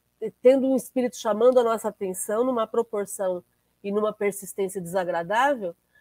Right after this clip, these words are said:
porque a gente rapidamente pode perceber que não é nada físico e que, opa, tem alguma presença espiritual a-, aqui. Então, e aí, o que que vocês fariam? O Lucas falou de procurar manter o equilíbrio. O que mais que a gente poderia fazer?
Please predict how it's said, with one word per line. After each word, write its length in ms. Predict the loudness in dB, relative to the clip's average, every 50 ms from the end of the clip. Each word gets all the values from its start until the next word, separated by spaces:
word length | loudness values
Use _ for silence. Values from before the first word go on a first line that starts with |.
| _ _ _
porque 240 | -4 -4 2 6 6
a 60 | 6 6
gente 320 | 4 0 -2 -2 -6 -6
rapidamente 680 | -4 -4 -4 -2 0 0 2 2 2 0 -2 -4 -2 -2
pode 280 | 0 0 0 0 0
perceber 480 | 0 0 0 0 0 -4 -6 -4 -6 -6
que 120 | -6 -4
não 160 | -2 0 0
é 80 | 0 0
nada 280 | 0 0 0 -2 -4 -6
físico 640 | -8 -10 -10 -8 -6 -6 -6 -8 -6 -8 -8 -8 -8 _ _ _ _ _ _ _ _ _ _ _ _ _ _ _ -14
e 80 | -14
que, 240 | -10 -4 0 4 6
opa, 400 | 8 8 8 6 4 0 0 0
tem 160 | -2 -4 -4
alguma 320 | -2 -2 -2 0 2 2 2
presença 400 | 2 0 0 0 0 -2 -2 -4
espiritual 560 | -10 -8 -8 -8 -8 -4 -2 -2 -2 0 -2
a-, 140 | -4 -4 -6 -8
aqui. 360 | -8 -10 -10 _ -14 -16 -16 -16 _ _ _ _ _ _ _ _ _ _ _ -16
Então, 260 | 0 6 8 8 8
e 100 | 8 8
aí, 180 | 6 6 4 4
o 40 | 2
que 100 | 0 0
que 100 | 2 2
vocês 360 | 0 0 2 0 -2 -2 -2
fariam? 460 | -2 -2 -2 -2 -2 -4 -4 -8 -12 -20 _ _ _ _ _ _ _ _ _ _ _ _ _ _ _ _ -2
O 80 | 0
Lucas 360 | 2 2 4 4 4 4 4
falou 360 | 4 4 6 8 10 8 8 8
de 100 | 4 0
procurar 440 | -4 -4 -4 -2 -2 0 0 0
manter 300 | 0 0 -2 -4 -2 -4
o 40 | -4
equilíbrio. 680 | -4 -6 -8 -8 -6 -6 -4 -4 -4 -4 -4 -6 -6 -8
O 40 | -6
que 160 | -4 -2 0
mais 320 | 2 2 2 0 -2 -4
que 80 | -6 -8
a 40 | -10
gente 180 | -10 -10 -12
poderia 320 | -10 -8 -6 -6 -6 -6 -6
fazer? 420 | -8 -12 -12 -12 -12 -12 -14 -14